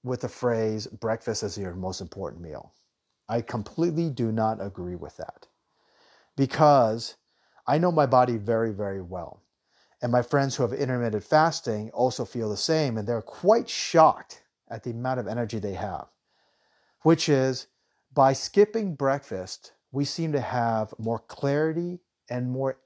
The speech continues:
energy as opposed to eating breakfast. So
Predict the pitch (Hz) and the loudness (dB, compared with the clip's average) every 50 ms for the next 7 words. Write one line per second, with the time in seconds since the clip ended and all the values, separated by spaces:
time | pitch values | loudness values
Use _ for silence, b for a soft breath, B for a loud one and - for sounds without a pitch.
0 | _ 143 151 165 180 170 139 120 98 92 90 95 101 101 98 98 104 104 _ _ | _ -2 0 0 2 2 0 0 -2 -6 -8 -8 -8 -6 -8 -10 -12 -14 _ _
1 | _ _ _ _ _ _ _ _ _ _ _ _ _ - 117 104 107 95 - 117 | _ _ _ _ _ _ _ _ _ _ _ _ _ -8 -6 -6 -6 -4 -4 -6
2 | 104 - 92 98 98 98 90 82 80 78 - _ - - - - - _ _ _ | -6 -6 -8 -8 -8 -8 -10 -12 -12 -14 -14 _ -18 -16 -16 -16 -20 _ _ _
3 | _ _ _ _ _ _ _ _ _ _ _ _ _ _ _ _ _ _ _ - | _ _ _ _ _ _ _ _ _ _ _ _ _ _ _ _ _ _ _ -8
4 | - - 151 143 - b | -2 0 0 0 -2 b